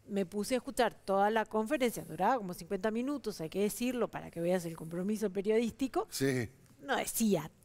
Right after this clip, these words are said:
Speaker 1: tal cosa, al contrario, era bastante moderado,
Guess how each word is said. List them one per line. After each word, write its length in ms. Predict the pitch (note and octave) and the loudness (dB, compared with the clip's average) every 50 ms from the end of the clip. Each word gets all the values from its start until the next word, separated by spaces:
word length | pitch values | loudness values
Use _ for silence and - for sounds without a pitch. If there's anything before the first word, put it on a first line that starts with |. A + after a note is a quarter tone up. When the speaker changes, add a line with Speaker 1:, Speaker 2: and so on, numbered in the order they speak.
| _ _ - | _ _ 0
Speaker 1:
tal 420 | - G#3 G3+ G#3 G#3 F#3+ F3+ - - | 2 2 4 4 4 2 2 0 -4
cosa, 400 | - E3+ D3+ C3+ - - - - | -6 -6 -4 -4 -6 -8 -8 -6
al 240 | - - C#4+ D#4+ - | 0 0 0 2 2
contrario, 560 | - A3+ G3+ G3+ C4 D4 C#4 A3 F#3 E3 E3 | 2 0 2 2 2 4 2 2 2 2 2
era 220 | G3+ G3+ G3 E3 | 2 4 2 0
bastante 560 | D3+ D#3 C3+ - - A3+ A#3+ C4 C#4 - D4 C#4+ | 0 -2 -8 -2 0 0 0 0 0 -4 -6 -4
moderado, 680 | C#4 C#4 C#4 D4 C#4+ C4 A#3 A3+ A3 A3 A3+ A#3 A#3 | 0 0 2 2 4 4 4 4 4 4 4 2 2